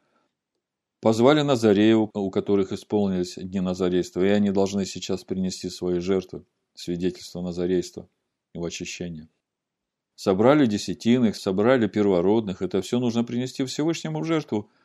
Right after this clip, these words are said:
а негде приносить. Святилище попрано и осквернено, и священники в скорби и уничижении. И всё это они в посте и молитве во вретище произносят перед Всевышним.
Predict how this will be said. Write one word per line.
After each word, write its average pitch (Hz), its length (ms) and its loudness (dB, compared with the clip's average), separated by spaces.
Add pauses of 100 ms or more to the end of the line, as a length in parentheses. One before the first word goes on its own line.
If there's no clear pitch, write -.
(480)
а 101 140 -6
негде 104 340 -2
приносить. 95 580 -10 (880)
Святилище 104 640 0
попрано 123 640 -2
и 95 260 -4
осквернено, 90 880 -6
и 101 60 -8
священники 113 880 -8 (240)
в - 60 -20
скорби 90 420 -2
и 87 180 -6
уничижении. 80 640 -12 (640)
И 107 80 0
всё 160 340 2
это 127 260 2
они 95 460 -4
в - 80 -20
посте 101 380 -2
и 104 40 0
молитве 98 520 -2
во 80 160 -2
вретище 92 580 -6 (720)
произносят 82 640 -6
перед 80 240 -4
Всевышним. - 520 -12